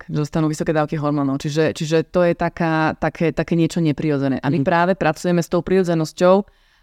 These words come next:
Speaker 1: a jednak pracujeme s tým, že aby teda sa cítili obidvaja dobre a aby mali zdravý životný štýl a aby dlho-, dlhodobo, e, sa, sa správali a žili zdravo.
Speaker 2: Mhm.
Speaker 1: Takže sa potom aj, čo týka ďalšieho, možno, že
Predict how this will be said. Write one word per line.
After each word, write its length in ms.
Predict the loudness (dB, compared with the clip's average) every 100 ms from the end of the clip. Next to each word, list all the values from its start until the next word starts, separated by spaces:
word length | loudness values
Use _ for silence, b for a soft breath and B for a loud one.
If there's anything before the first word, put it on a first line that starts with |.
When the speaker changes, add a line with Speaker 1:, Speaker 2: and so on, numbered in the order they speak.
| _
Speaker 1:
a 180 | -4 -2 0 0 0 0 -2 -4 -8 -6
jednak 480 | -2 2 2 0 -4
pracujeme 400 | 0 0 2 0
s 160 | 0 -2
tým, 200 | 0 0
že 120 | 2
aby 240 | 0 0 -2
teda 160 | -4
sa 160 | -2 -4
cítili 240 | -4 0 0
obidvaja 320 | 2 2 0
dobre 280 | 0 -2 -2
a 200 | -2 0
aby 160 | 0 2
mali 160 | 0
zdravý 320 | 0 0 0
životný 320 | 0 -2 -2 -4
štýl 400 | -4 -4 -4 -2
a 280 | -4 -2 -4
aby 320 | -2 -2 -2 -6 B B
dlho-, 480 | -16 -2 2 2 0
dlhodobo, 800 | 2 4 4 4 2 4 2 2 b b b
e, 100 | -6 -2 0 0 0 -2 -4 -6 -8 -14
sa, 260 | -4 -2 0
sa 100 | -2 -4
správali 720 | 0 2 4 2 2 0 -2 -2
a 400 | -2 0 -2 -2
žili 240 | -2 -2
zdravo. 480 | 0 0 2 0 -2
Speaker 2:
Mhm. 140 | -6
Speaker 1:
Takže 180 | -4 -4
sa 100 | -4 -4
potom 160 | 0
aj, 240 | 2 0 -2 -12 _
čo 80 | -6
týka 240 | 0 0
ďalšieho, 420 | 4 4 4 0 0
možno, 240 | 0 -2
že 240 | 0 0